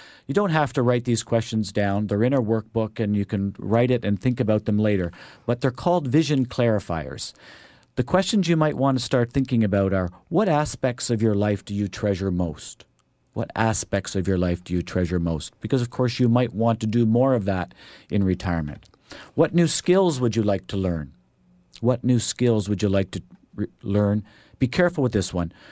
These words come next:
Research shows clearly that people who take up new skills, interests, or hobbies in retirement rarely stick to them. If you want to incorporate a skill, interest, or hobby in retirement, you should start it now.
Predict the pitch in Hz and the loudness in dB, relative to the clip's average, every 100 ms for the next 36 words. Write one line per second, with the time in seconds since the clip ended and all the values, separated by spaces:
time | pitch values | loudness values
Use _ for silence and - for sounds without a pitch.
0 | - 127 175 208 185 - 165 151 - 165 | -4 0 2 2 0 2 2 2 0 2
1 | 160 147 123 - 151 208 165 160 160 147 | 4 4 2 0 0 2 0 0 0 0
2 | 143 127 123 139 - 131 123 127 127 123 | 0 0 0 0 -2 0 0 0 -2 -4
3 | 123 - 113 104 110 120 113 98 - - | -6 -4 -4 -2 0 0 0 -2 -6 -20
4 | _ 160 175 156 123 110 98 98 - - | _ -2 0 0 0 0 0 0 -4 -10
5 | _ - 113 107 - 117 - 101 85 - | _ 0 2 2 -2 -4 -2 -4 -4 -8
6 | _ _ - - - - 123 131 123 165 | _ _ -20 -20 -8 -4 2 2 4 2
7 | 180 185 180 - 147 120 120 120 123 - | 0 -2 -2 -2 -2 0 0 0 -2 -6
8 | 90 - 131 139 139 - 123 123 - 107 | -6 -4 0 0 0 -2 -2 -2 -2 -2
9 | 98 113 110 107 101 98 101 104 104 101 | 0 0 0 0 0 -2 0 0 0 -4
10 | - - 87 - 117 113 110 92 101 101 | -8 -8 -6 -2 0 0 0 0 0 0
11 | 85 | -2